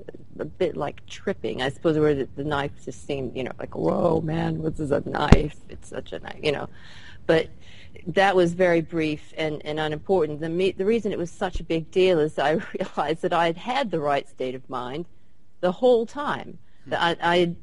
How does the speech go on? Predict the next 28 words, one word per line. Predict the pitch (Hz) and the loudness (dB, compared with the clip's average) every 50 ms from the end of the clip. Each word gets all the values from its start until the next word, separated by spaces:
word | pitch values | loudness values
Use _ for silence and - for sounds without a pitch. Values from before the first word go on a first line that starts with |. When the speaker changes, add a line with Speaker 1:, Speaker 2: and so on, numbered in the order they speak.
| - - | -4 0
Speaker 1:
I'd | 170 170 170 170 170 - | 0 2 2 0 2 2
been | 233 226 226 226 220 - | 4 4 4 4 2 0
in | - 190 185 175 170 | 0 -2 0 -2 -2
an, | - - - - 143 151 147 - - - | -6 -6 -6 -4 -2 -2 -4 -4 -2 0
an | 143 147 147 | 0 0 0
enle-, | 107 151 160 156 156 165 190 190 190 - | 0 -2 -2 -2 2 4 6 6 6 4
enlightenment, | 175 175 185 202 214 196 196 214 202 190 185 - - | 2 2 4 4 4 4 2 0 0 -2 -2 -4 -4
awakening, | 156 151 170 185 202 202 202 202 196 190 185 185 185 185 175 - | -2 2 4 4 4 4 2 2 2 2 2 2 2 0 0 0
or | - 143 139 139 139 - - - - - - - - - - - - - - - | 0 2 2 2 0 -2 -4 -10 -14 -14 -14 -14 -14 -14 -14 -14 -12 -12 -4 0
I | 160 165 | 4 6
wasn't | 170 190 190 196 170 | 6 6 6 4 4
using | 208 220 226 208 196 180 | 4 4 4 4 4 2
that | 165 151 - | 2 0 0
terminology | - 214 175 170 170 170 165 165 160 - 175 151 | 0 0 0 2 2 4 4 2 2 0 0 0
at | - | 0
the | - - | 0 -4
time. | - - 226 190 165 131 113 - - - - - - - - - - | -2 0 0 2 2 0 -2 -6 -8 -10 -12 -12 -14 -14 -14 -12 -10
What | - 160 175 180 165 - | -2 2 2 4 4 4
I | 170 | 4
realized | 180 185 208 220 220 214 202 190 180 185 175 | 4 6 8 8 8 8 8 6 6 4 0
is | 165 - | -4 -4
that | - 180 170 - | -2 -2 -2 -2
what | - 175 185 196 214 233 240 | -4 -6 -4 0 0 2 2
I | 240 | 2
had | 233 220 190 | 0 0 -2
been | 175 202 196 202 202 | -2 -2 0 0 0
looking | 208 208 - - 175 165 | 0 -2 -4 -6 -8 -8
for | - - - 160 156 151 151 160 170 | -6 -4 -2 0 0 2 0 -2 -4